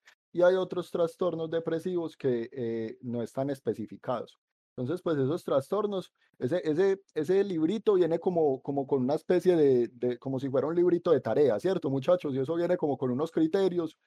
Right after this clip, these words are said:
y nosotros cuando estamos haciendo un diagnóstico, lo que hacemos es que le ponemos el chulito ahí, a donde el, a donde el, el diagnóstico, pues, o, o el, o el síntoma o el signo que nos empieza a reflejar ese libro,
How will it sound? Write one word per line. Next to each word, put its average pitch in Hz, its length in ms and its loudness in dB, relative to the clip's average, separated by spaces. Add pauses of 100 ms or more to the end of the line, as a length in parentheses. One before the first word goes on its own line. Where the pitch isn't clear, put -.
(260)
y 165 140 -2
nosotros 180 500 0
cuando 147 240 2
estamos 135 380 -2
haciendo 143 380 0
un 165 80 -6
diagnóstico, 180 720 -2
lo 156 140 0
que 190 80 -2
hacemos 170 340 -2
es 127 100 -4
que 147 120 -4
le 156 100 0
ponemos 123 400 -4
el 156 140 -4
chulito 170 480 -4
ahí, 175 280 -2 (400)
a 127 80 2
donde 123 280 2
el, 117 180 -6
a 131 100 -4
donde 120 280 -2
el, 117 460 -6
el 120 360 -4
diagnóstico, 120 680 -2
pues, 123 160 0
o, 143 80 -2
o 156 260 0
el, 127 160 -2
o 127 100 2
el 123 120 0
síntoma 147 460 -2
o 131 100 2
el 120 80 -2
signo 135 300 -4
que 170 120 -4
nos 131 140 -4
empieza 127 320 -4
a 156 40 0
reflejar 127 440 0
ese 151 160 -2
libro, 208 380 -4